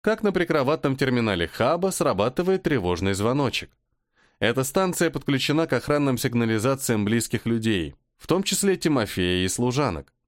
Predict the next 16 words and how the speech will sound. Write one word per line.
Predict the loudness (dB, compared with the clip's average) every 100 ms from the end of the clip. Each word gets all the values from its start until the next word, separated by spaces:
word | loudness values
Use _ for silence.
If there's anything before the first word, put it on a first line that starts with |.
| _ _ _ _ _ _ -2
За | 0 2
счёт | 0 0
работодателя | 0 0 0 0 0 2 2
я | 2 2
оснастил | 2 0 -2 0 -2
стражами | 0 0 2 2 0 0 0
их | -2
квартиры | -2 -2 0 -2 0
в | 0
городе. | 0 0 -2 -8 -14 _ _ _ _ _ _ _
На | -4
широком | 0 0 2 0
дисплее | 0 0 0 2 2
мигает | 2 2 0 0
красный | 0 0 0 0
кружок. | 0 0 -4